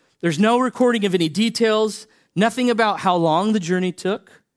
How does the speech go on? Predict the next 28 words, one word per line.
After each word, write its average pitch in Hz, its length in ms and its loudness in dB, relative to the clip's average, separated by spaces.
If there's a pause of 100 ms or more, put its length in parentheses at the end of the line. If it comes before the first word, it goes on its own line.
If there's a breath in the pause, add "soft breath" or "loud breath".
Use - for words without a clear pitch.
(460)
what 160 300 -2
they 170 260 0
ate, 180 480 -4 (300)
what 151 180 -2
they 147 140 -4
took - 260 -4
with 226 260 0
them, 226 380 0 (240 loud breath)
whether 196 260 0
they 190 140 2
went 202 320 -2
all 170 220 0
together 220 600 0
or 180 140 -2
perhaps 170 540 -2
they 151 160 -2
left 160 440 -2
in 131 300 -2
stages 190 540 -4
and 120 100 -6
segments, 214 640 -2 (320 loud breath)
how 214 180 0
many 226 220 0
women 196 360 0
or 151 60 -2
how 190 160 0
many 214 240 0
children. 175 560 0